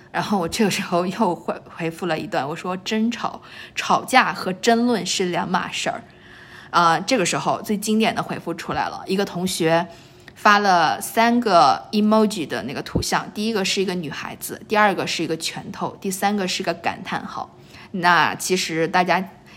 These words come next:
应该不难猜出他是什么意思。后来他还有个同学，有个，有一个同学单独把这个截屏截出来了以后说，“你这是什么意思？”然后一个同学解释说，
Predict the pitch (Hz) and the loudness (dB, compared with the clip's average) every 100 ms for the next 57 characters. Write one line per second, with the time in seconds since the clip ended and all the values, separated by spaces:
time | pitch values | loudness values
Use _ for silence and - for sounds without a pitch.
0 | - 190 185 196 226 185 151 170 185 170 | -4 2 4 4 2 2 2 0 -2 -2
1 | - 170 165 170 147 - 180 - 95 - | -2 -4 -4 -4 -4 -6 -6 -6 -6 -8
2 | - - - - 226 175 175 180 175 165 | -10 -18 -8 4 6 6 4 0 2 0
3 | 160 175 156 - 175 190 160 160 - - | 0 -2 -2 -4 -4 0 0 0 -2 -14
4 | - - 190 202 220 214 180 170 190 208 | -16 -2 2 2 2 2 0 2 2 0
5 | 214 196 220 247 220 202 147 175 175 170 | 2 2 4 6 6 4 2 0 -2 0
6 | 180 180 175 175 151 - 185 156 151 101 | 0 -2 -4 -2 -4 -2 2 2 2 -2
7 | 160 147 190 143 - 240 180 143 98 95 | -6 -2 -2 -2 0 2 0 -4 -6 -8
8 | 170 143 - - - - - - 151 147 | -6 -6 -6 -10 -10 -18 -16 -2 0 2
9 | 156 170 175 180 170 165 - 151 - 160 | 0 0 -2 0 -2 -2 -4 -4 -2 -2
10 | 185 | -2